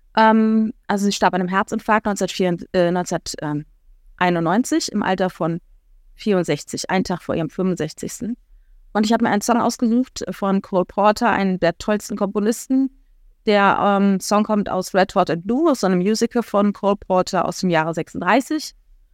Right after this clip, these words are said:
Äh, es heißt, äh, It's the Lovely. Ist natürlich so ein Neologismus. Es geht einfach nur um den Präfix D. Delightful, delicious, delovely. Ist ein wunderschöner Song. Möchtest du dein Goldsong sein?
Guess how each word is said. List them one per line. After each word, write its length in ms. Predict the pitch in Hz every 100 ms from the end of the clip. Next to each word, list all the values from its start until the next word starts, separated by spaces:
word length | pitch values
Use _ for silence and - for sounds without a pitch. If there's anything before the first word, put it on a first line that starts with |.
| - _ _ _ _
Äh, 200 | 226 220
es 160 | 220 -
heißt, 380 | 208 220 - -
äh, 300 | 196 185 -
It's 240 | 226 220 -
the 120 | 233
Lovely. 580 | 214 208 202 196 214 277 _ _
Ist 160 | 202 -
natürlich 300 | 196 208 196
so 100 | 208
ein 80 | 202
Neologismus. 800 | 202 196 190 226 - 226 220 -
Es 180 | - -
geht 200 | 196 -
einfach 280 | 170 175 175
nur 240 | 196 180
um 100 | 180
den 200 | 170 165
Präfix 600 | - 190 180 156 - -
D. 340 | - 220 247 240 _ - - _ - _ _ _ -
Delightful, 800 | 254 240 208 208 - 208 196 196 _ -
delicious, 720 | 233 226 214 202 - 185 185 - 170 -
delovely. 800 | 214 202 175 156 160 156 151 -
Ist 100 | -
ein 60 | 208
wunderschöner 460 | 185 165 - 147
Song. 220 | 151 - - - - - _ _ - _ _ _
Möchtest 280 | 262 254 262
du 40 | 262
dein 140 | 220
Goldsong 360 | 180 180 202 202
sein? 200 | 208